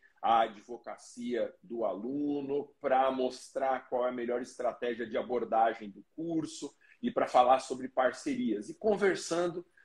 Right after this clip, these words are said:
nessa chegada da Laís algumas semanas atrás no meu curso, eu vi que ela sabe tudo de adicional de insalubridade. E eu falei, vamos discutir isso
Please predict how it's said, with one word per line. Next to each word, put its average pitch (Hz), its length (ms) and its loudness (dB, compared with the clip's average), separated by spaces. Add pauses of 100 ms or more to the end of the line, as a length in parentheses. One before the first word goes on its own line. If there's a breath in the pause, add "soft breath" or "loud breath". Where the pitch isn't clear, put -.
(140)
nessa 139 260 0
chegada 120 680 6
da 117 160 2
Laís 120 460 -2
algumas 117 400 -10
semanas 113 460 -8
atrás 110 520 0
no 107 100 -6
meu 113 320 -4
curso, - 480 -6 (400)
eu 160 240 6
vi 156 540 -10
que 143 260 -6
ela 151 400 0
sabe - 500 -10 (140)
tudo 214 400 -4
de - 140 -4
adicional 135 600 0
de 123 220 -8
insalubridade. 131 1200 0
E 175 40 -6
eu 185 100 0
falei, 156 360 2
vamos 165 320 -2
discutir 156 600 -6
isso - 320 -10